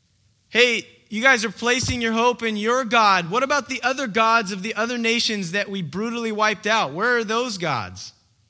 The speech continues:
Right? And it's a valid question from the Assyrians, because so far they've had nothing but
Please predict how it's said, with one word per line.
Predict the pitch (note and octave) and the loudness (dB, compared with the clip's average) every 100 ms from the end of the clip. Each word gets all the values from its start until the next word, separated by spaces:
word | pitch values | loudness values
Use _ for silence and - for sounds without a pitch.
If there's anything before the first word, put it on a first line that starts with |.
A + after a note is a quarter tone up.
| _ _ _ _ | _ _ _ _
Right? | - F3 A#3+ - - _ _ _ _ | -4 0 0 -2 -18 _ _ _ _
And | G3+ | -2
it's | G#3+ - | -2 -2
a | |
valid | F3 A#3 B3+ F3 | 2 2 2 -2
question | A#3+ C#4 - G#3 A3+ | 0 0 -2 -6 -6
from | - G3+ | -6 -6
the | F#3+ | -4
Assyrians, | D#3+ - G#3 F3+ E3+ F#3+ - - - _ | -6 -4 -4 -2 -4 -6 -12 -18 -20 _
because | - G3+ - | -4 -2 0
so | A#3+ A#3+ | 0 0
far | G#3+ B3 G#3 | 0 -2 0
they've | G3 | -2
had | F#3 G3 | 0 -2
nothing | F3+ F#3+ F#3+ E3+ | -2 -6 -6 -6
but | E3 E3 | -6 -6